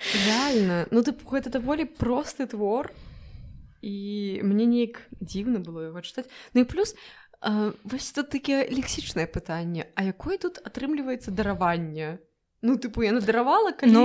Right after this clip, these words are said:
Speaker 2: вось
Speaker 1: даведалася, што,
Speaker 2: Да.
Speaker 1: ну, ён нармальны, тыпу, добры му-, мужык. І ўсё. А
Speaker 2: Ну,
Speaker 1: калі б ён
Speaker 2: здаецца, што
Speaker 1: быў
Speaker 2: даравала, таму што яна потым адразу, тыпу, э, ўсё, тыпу,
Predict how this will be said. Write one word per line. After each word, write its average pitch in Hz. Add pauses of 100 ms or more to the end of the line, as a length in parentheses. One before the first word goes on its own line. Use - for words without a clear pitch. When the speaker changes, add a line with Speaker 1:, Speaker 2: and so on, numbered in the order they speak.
(120)
Speaker 2:
вось 269
Speaker 1:
даведалася, 269
што, -
Speaker 2:
Да. 190
Speaker 1:
ну, 269
ён 254
нармальны, 202
тыпу, 175
добры 226
му-, 220
мужык. 160 (320)
І 208
ўсё. -
А -
Speaker 2:
Ну, 226
Speaker 1:
калі -
б 214
ён -
Speaker 2:
здаецца, 208
што 262
Speaker 1:
быў 220
Speaker 2:
даравала, 214
таму 226
што -
яна 208
потым 208
адразу, 208
тыпу, 196
э, 185
ўсё, 180
тыпу, 175